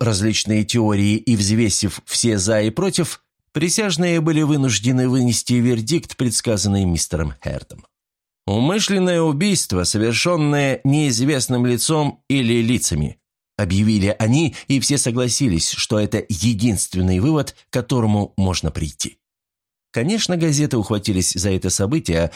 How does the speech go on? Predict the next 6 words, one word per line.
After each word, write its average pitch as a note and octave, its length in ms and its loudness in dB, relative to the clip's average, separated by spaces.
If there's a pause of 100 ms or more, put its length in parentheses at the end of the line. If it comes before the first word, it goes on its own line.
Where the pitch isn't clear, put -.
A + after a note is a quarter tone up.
вопрошая, A2+ 580 0
куда A2+ 320 -2
смотрит G#2 540 -2
полиция, B2+ 680 0 (180)
позволившая A#2 640 2
такому A#2 480 0